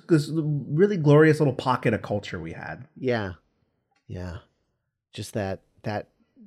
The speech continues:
Speaker 2: sort of, uh, you know, that awkward transition that a lot of decades have, where, like, the early eighties is, like,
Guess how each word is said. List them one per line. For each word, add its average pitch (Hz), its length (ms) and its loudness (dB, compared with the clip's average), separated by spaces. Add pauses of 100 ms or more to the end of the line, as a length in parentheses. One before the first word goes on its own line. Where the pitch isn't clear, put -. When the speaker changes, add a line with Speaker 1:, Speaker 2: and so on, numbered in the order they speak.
(280)
Speaker 2:
sort 156 300 -2
of, 135 180 -2
uh, 131 520 2 (840)
you 196 100 8
know, 165 220 12
that 165 220 8
awkward 165 520 6
transition 135 840 4
that 101 320 2
a 120 100 -2
lot 110 240 2
of 110 100 -4
decades 107 460 -2
have, 90 400 -2
where, 110 140 0
like, 101 340 -2
the 139 140 2
early 127 340 2
eighties 127 540 4
is, 107 160 0
like, 101 360 -2